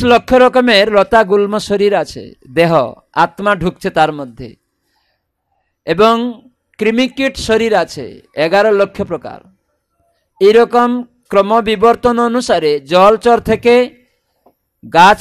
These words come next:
লতাগুল্ম, তারপরে কৃমিকীট শরীরে যায়, এরকম ক্রমান্বয়ে উন্নত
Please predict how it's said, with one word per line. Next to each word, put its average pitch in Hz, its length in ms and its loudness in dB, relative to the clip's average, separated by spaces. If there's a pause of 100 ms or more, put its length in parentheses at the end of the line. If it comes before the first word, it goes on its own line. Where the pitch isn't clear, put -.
লতাগুল্ম, 214 680 0 (760)
তারপরে 202 400 0
কৃমিকীট 247 560 -6
শরীরে 240 440 0
যায়, 156 300 -4
এরকম 190 320 -6
ক্রমান্বয়ে 226 600 -2
উন্নত 226 340 -6